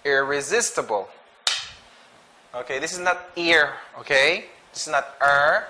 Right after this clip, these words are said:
should be er, er. Irresponsible, irrational, irreversible, irresistible.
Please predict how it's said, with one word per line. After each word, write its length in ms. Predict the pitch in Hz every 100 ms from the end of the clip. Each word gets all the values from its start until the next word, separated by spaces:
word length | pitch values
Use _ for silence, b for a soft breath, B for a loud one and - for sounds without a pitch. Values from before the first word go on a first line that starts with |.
| -
should 160 | - 139
be 100 | 147 - _ _ _ - -
er, 240 | 175 120 - - - _ -
er. 200 | 139 95 - - - - _ _ _ - _ -
Irresponsible, 920 | 147 143 147 - 151 147 156 180 226 - - - -
irrational, 1040 | 147 143 131 131 143 151 - 175 190 214 - - - - - _ _ - -
irreversible, 1000 | 147 139 139 127 180 180 190 208 220 - - _ _ - - - - _ - _ _
irresistible. 920 | 151 151 147 143 165 - 135 107 95